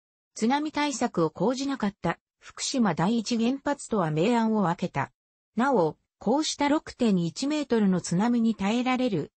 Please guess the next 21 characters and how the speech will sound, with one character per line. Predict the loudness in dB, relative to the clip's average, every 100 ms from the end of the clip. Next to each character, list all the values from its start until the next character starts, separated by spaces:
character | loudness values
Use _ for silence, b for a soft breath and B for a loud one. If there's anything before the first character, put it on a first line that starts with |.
| _
防 | -2 0
水 | 0 -2 -4
工 | -2 0 0
事 | 2
の | 0 0
完 | 2 2
了 | 2 2 2
は、 | 0 -2 _ _
震 | -4 -2 -2
災 | -4 -2
の | -2 -4
二 | -8 -10
日 | -4 0
前 | 0 0
で | 0
あ |
っ | -2 -4
た | -6
こ | -4
と | -4
が、 | -2 -4